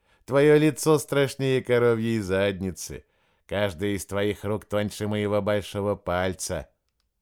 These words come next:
А вдруг он нас понимает, но терпит?" спросил Кривой Нос. "Не перебивай и вытри сопли. Сейчас весь пол заляпаешь".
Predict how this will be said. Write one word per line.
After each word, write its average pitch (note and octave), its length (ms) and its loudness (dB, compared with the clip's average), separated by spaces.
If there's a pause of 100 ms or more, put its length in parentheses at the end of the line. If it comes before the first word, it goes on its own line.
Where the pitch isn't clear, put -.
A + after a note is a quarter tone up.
(140)
А A2 160 -8
вдруг B2 320 -2
он A#2 140 -2
нас A2+ 200 -4
понимает, A#2+ 640 0
но A#2 100 -2
терпит?" A2 520 -2 (480)
спросил F#2+ 580 -2
Кривой F#2 340 -2
Нос. F2 360 -6 (640)
"Не A2 180 -4
перебивай B2+ 680 4
и A2+ 40 6
вытри A#2 320 0
сопли. G2+ 640 -2 (400)
Сейчас A2 460 -2
весь A2+ 220 -4
пол A#2+ 240 4
заляпаешь". G#2+ 720 0